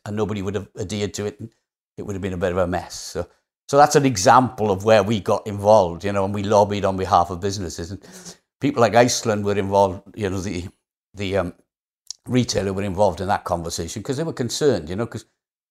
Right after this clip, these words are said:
sadly, a store like Iceland, the, the people that generally shop in Iceland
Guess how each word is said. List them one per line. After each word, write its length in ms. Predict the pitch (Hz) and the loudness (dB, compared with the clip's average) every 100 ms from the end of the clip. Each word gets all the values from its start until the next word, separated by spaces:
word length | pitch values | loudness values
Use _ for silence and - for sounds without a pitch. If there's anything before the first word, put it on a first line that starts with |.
| _ | _
sadly, 400 | - 147 113 95 90 - - - 139 107 | 2 4 4 -2 -8 -18 -20 -16 -14 -10
a 180 | 104 104 | -10 -8
store 220 | - 117 | -4 -2
like 140 | 101 95 | 0 0
Iceland, 400 | 104 - 85 87 | 0 -2 -8 -8
the, 240 | - - - _ - | -10 -12 -20 _ -12
the 80 | |
people 240 | 107 120 107 | -6 -6 -4
that 180 | 101 - | -8 0
generally 380 | 107 104 95 95 | 0 2 -2 -2
shop 300 | - 98 101 | 0 0 0
in 60 | |
Iceland 500 | 101 92 - 92 90 | -2 -2 -6 -8 -8